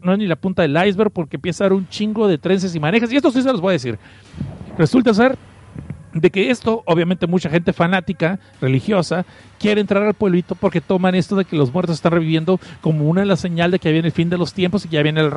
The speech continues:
la ruptura. Tú sabes, cuando los muertos van a revivir y luego viene el juicio final y los justos se van a ir al cielo, los pecadores nos vamos a quedar aquí valiendo pito.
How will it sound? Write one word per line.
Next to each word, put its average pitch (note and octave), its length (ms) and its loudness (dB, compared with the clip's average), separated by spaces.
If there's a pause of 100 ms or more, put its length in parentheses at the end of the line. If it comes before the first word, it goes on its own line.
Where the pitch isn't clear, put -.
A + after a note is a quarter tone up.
(140)
la D3 120 0
ruptura. F#3 480 0 (180)
Tú F#4+ 120 2
sabes, F#3+ 260 2
cuando D3+ 180 0
los D#3 120 2
muertos G3 200 0
van F#3+ 120 0
a G3 60 4
revivir F3+ 420 0
y G#3 80 -4
luego D#3+ 200 2
viene D#3+ 220 2
el D3+ 80 0
juicio D#3 240 0
final A3 400 0
y A#3 60 0
los D3+ 180 0
justos F3 260 -4
se D#3+ 80 -2
van D#3 140 0
a E3 40 -2
ir D#3+ 60 -2
al D#3 80 0
cielo, A3+ 300 0
los E3 220 -2
pecadores D3+ 360 0
nos D#3 80 2
vamos D#3 140 2
a - 20 -6
quedar D3 140 0
aquí D#3 160 -2
valiendo D3 240 -2
pito. E3+ 300 -2